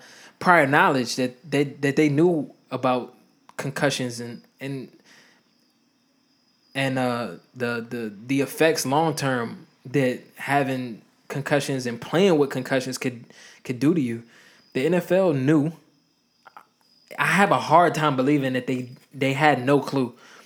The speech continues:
They have people that are at the forefront of the science, like, and they kinda wanted to act like they got caught with, like, they didn't get caught with their pants down. Um, and the same thing is for the New England Patriots. Like, they, if, if the N F L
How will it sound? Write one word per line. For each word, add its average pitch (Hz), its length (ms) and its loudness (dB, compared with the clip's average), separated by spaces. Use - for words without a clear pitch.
They 147 100 -2
have 175 180 0
people 165 520 0
that 147 120 4
are 156 40 6
at 147 80 2
the - 80 2
forefront 160 480 0
of 127 80 0
the 123 80 0
science, 139 540 0
like, 120 140 -10
and 135 140 -4
they 175 60 2
kinda 190 280 4
wanted 151 300 4
to 135 80 4
act 147 300 4
like 139 120 2
they 143 120 2
got 143 260 0
caught 160 180 2
with, 143 140 2
like, 131 180 -2
they 147 140 4
didn't 151 180 2
get 139 140 -2
caught 160 200 2
with 135 120 0
their 120 120 -2
pants 156 400 0
down. 120 380 -6
Um, 120 440 -8
and 139 100 -2
the 147 60 0
same 180 260 0
thing 185 140 0
is 175 140 2
for 185 120 0
the 175 80 4
New 175 200 4
England 180 240 0
Patriots. 127 560 -2
Like, 123 100 -8
they, 123 640 -2
if, 143 320 -4
if 123 200 -8
the 139 180 0
N 196 80 2
F 190 160 -4
L 175 400 0